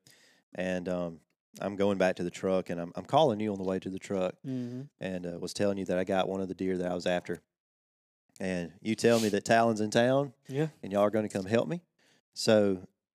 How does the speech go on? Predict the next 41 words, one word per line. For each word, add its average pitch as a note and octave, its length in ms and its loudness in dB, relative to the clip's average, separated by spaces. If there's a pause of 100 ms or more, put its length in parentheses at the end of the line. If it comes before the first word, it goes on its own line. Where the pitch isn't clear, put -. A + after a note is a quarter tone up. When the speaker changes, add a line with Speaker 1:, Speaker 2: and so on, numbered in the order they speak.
Speaker 1:
I G#2 80 2
think G#2+ 340 -2
that's, C#3 420 0 (140)
that's A#2 240 0
perfect - 720 0 (680)
way A2+ 280 4
for G#2+ 160 -6
me G#2 180 -4
to F#2 400 -8 (140)
give G#2 180 0
this G#2 160 -2
deer G2+ 180 2
time. F2+ 480 -2 (220)
Speaker 2:
Yeah. C#3+ 160 2 (460)
Speaker 1:
And F2+ 420 -4
even B2 200 4
though A#2+ 80 4
I A2 60 4
feel G2+ 200 0
really G2+ 220 2
good A2 140 0
about G2+ 220 0
the G2+ 60 -6
shot, F2+ 400 -2 (380)
it G2 100 -4
gives, G2+ 240 0
gives G2+ 340 -6
him G2 140 -6
time G2 360 -2
to, F2+ 300 -4 (640)
to, F2 300 -8 (260)
to - 80 -12
die. G2+ 460 2
Speaker 2:
Yeah. C3+ 160 -4 (340)
Speaker 1:
And F#2 260 -6
I F#2+ 60 -4
don't F#2+ 120 -4
have F#2+ 100 -8
to G2 80 -8
worry F#2 160 -2
about F2 320 -2